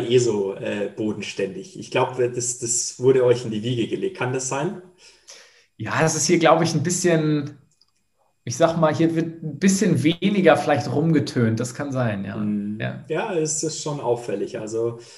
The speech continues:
Speaker 1: ganz, ganz, äh, tolle, bodenständige Charaktere da mit dabei, die ich schon
Speaker 2: Mhm.
Speaker 1: kennenlernen durfte.
Speaker 2: Schön, ja.
Speaker 1: Yes. Ein bisschen haben wir noch. Und zwar würde mich interessieren, oder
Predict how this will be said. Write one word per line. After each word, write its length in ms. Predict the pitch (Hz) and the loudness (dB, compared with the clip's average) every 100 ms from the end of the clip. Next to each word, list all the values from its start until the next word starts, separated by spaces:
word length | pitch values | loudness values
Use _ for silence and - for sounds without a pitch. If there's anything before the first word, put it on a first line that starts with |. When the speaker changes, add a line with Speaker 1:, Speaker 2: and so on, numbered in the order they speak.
| - _ _ | -20 _ _
Speaker 1:
ganz, 240 | - 123 123 | -8 -6 -4
ganz, 380 | 123 120 - - | -4 -4 -6 -6
äh, 280 | - 123 123 | -4 -6 -4
tolle, 680 | 131 131 131 127 123 123 - - _ - | -4 0 2 4 2 0 -12 -20 _ 0
bodenständige 1080 | 127 127 123 - 120 117 117 117 113 113 | 2 2 0 0 0 2 4 6 6 6
Charaktere 600 | 110 120 110 - 117 107 95 | 2 -4 -4 0 2 4 2
da 120 | 95 | -2
mit 200 | 95 - | -6 -6
dabei, 400 | 95 98 95 95 - _ _ - | -6 -6 -8 -10 -16 _ _ -10
die 120 | 104 | -8
ich 160 | - | -8
schon 300 | - 107 101 127 | -8 -6 -6 -4
Speaker 2:
Mhm. 60 | |
Speaker 1:
kennenlernen 580 | 127 107 101 95 95 92 | 0 0 0 -2 -2 -4
durfte. 480 | 98 92 92 98 92 - _ _ - - | -4 -4 -4 -6 -6 -18 _ _ -20 -16
Speaker 2:
Schön, 340 | - - 123 107 | -6 0 0 0
ja. 80 | 98 123 - - - _ _ _ - | -4 -8 -12 -20 -20 _ _ _ 2
Speaker 1:
Yes. 680 | 127 170 160 - - - - 151 | 6 8 6 4 0 -2 -8 2
Ein 80 | |
bisschen 320 | 143 226 196 160 | 6 8 6 6
haben 140 | 185 | 4
wir 60 | 135 | 4
noch. 300 | 98 - - _ - | 0 -8 -18 _ -8
Und 160 | 135 | -6
zwar 460 | 131 139 139 131 127 | 0 4 4 2 -2
würde 180 | 139 139 | -2 2
mich 200 | 170 - | 2 2
interessieren, 560 | 160 156 131 143 156 143 | 0 0 0 2 2 4
oder 500 | 127 120 - - | 2 2 -2 -14